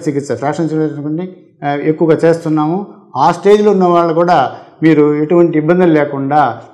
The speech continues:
తక్కువ రేట్లలో, తక్కువ ఖర్చుతో ఇవన్నీ కూడా మీరు, ఓ, సదుపాయాలు పొందవచ్చును. So, ఈరోజు మనము మొటిమలు ఎందుకు వస్తాయి, వాటికి నివారణ ఉపాయాలు ఏమిటి,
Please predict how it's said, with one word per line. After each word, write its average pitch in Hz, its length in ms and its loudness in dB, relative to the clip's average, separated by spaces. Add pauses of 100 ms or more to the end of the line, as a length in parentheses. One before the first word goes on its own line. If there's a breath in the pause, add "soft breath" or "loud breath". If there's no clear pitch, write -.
(100)
తక్కువ 180 340 2
రేట్లలో, 151 680 2 (300)
తక్కువ 190 360 0 (600)
ఖర్చుతో 147 640 0 (160)
ఇవన్నీ 165 340 2
కూడా 156 320 -4
మీరు, 143 360 -2 (360 loud breath)
ఓ, 139 280 -4
సదుపాయాలు 135 460 -4
పొందవచ్చును. 110 600 -12 (440)
So, 160 60 2
ఈరోజు 165 320 2
మనము 156 680 -4 (280)
మొటిమలు 165 540 2 (220)
ఎందుకు 160 280 0
వస్తాయి, 151 500 -2 (180)
వాటికి 135 540 -6
నివారణ 147 400 0
ఉపాయాలు 139 380 -4
ఏమిటి, 139 460 -8